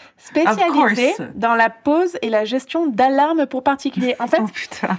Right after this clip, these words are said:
Speaker 1: vous vous rendez compte ?
Speaker 2: Genre le, le, le
Speaker 1: C'est
Speaker 2: boulot
Speaker 1: parfait,
Speaker 2: de rêve.
Speaker 1: parfait.
Speaker 2: Ouais.
Speaker 1: En fait, vous vous rendez
Speaker 2: Ouais.
Speaker 1: compte qu'à l'époque, dans Wichita, il y avait un peu la panique, euh, sur Terre parce qu'il y avait quelqu'un qui rentrait chez les gens et
Speaker 2: Et
Speaker 1: qui les
Speaker 2: déjà
Speaker 1: tuait.
Speaker 2: qu'à l'époque, le nombre de personnes avec un système de sécurité devait être, mais,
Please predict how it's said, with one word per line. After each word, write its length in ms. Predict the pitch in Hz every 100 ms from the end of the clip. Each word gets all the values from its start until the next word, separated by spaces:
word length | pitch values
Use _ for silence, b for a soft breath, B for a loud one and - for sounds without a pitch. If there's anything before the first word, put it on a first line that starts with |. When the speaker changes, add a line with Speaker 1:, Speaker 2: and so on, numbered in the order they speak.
| -
Speaker 1:
vous 100 | 226
vous 100 | 233
rendez 180 | 254 269
compte ? 180 | 330 330
Speaker 2:
Genre 220 | 196 202
le, 220 | 196 196
le, 400 | 165 170 180 180
le 160 | - 170
Speaker 1:
C'est 140 | 156
Speaker 2:
boulot 60 | 220
Speaker 1:
parfait, 180 | 285 233
Speaker 2:
de 60 | 302
rêve. 280 | 233 175 -
Speaker 1:
parfait. 220 | 254 277
Speaker 2:
Ouais. 240 | 311 262 -
Speaker 1:
En 80 | 202
fait, 120 | 294
vous 40 | 262
vous 120 | 226
rendez 160 | 220 285
Speaker 2:
Ouais. 40 |
Speaker 1:
compte 140 | 277 262
qu'à 100 | 220
l'époque, 420 | 208 233 220 -
dans 240 | 185 208 220
Wichita, 540 | 220 - 196 214 208
il 60 | 190
y 40 |
avait 140 | 170
un 140 | 180 180
peu 100 | 220
la 100 | 185
panique, 600 | - 226 220 226 208 -
euh, 240 | 175 175 165
sur 240 | - 196
Terre 280 | - 214 202
parce 240 | 185 180 -
qu'il 140 | 294
y 80 | 262
avait 200 | 202 190
quelqu'un 360 | 202 185 202 190
qui 200 | - 180
rentrait 360 | 208 214 226
chez 220 | 202 - 196
les 140 | 190
gens 180 | 190 196
et 80 | 175
Speaker 2:
Et 40 |
Speaker 1:
qui 160 | 180 170
les 80 | 208
Speaker 2:
déjà 160 | -
Speaker 1:
tuait. 80 | -
Speaker 2:
qu'à 140 | 330 220
l'époque, 320 | 208 247 -
le 80 | 196
nombre 320 | 190 220 226
de 80 | 214
personnes 340 | 196 190 196
avec 180 | 165 165
un 120 | 170
système 340 | - 190 - 196
de 60 |
sécurité 600 | 175 180 - 165 170 196
devait 240 | 170 151 151
être, 180 | 143
mais, 200 | - 135